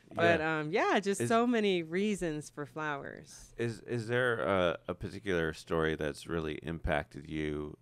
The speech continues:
Speaker 2: uh, something you, from being a florist, is there something that really kind of s-, has stood out to you?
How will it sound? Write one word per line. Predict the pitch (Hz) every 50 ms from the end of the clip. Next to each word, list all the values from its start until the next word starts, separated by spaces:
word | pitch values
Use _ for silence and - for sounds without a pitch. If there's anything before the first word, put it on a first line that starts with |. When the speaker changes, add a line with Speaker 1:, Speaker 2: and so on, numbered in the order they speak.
| _
Speaker 2:
uh, | - 82 82 78 73 73 73 73 73 - _ - - - - - _
something | - - - 98 90 - 90 85 85 85
you, | 82 80 80 80 - - - - - - -
from | - - - 92 87 85 82 80 57 - - - - - - - 85
being | 101 104 98 95 92
a | 85
florist, | - - - 90 90 87 85 82 80 - -
is | 87 87 85
there | 90 85 80
something | - - 87 82 80 - 85 82
that | 82 82 - -
really | 76 80 80 78 78
kind | - - 78 78
of | 78 78 - - - _ _ _ -
s-, | - - - - _ - 92
has | 90 95 98 -
stood | - - 92 87 82
out | 82 82 82 - _ _ _ - - - - - - _ _ -
to | - -
you? | 90 90 92 90 90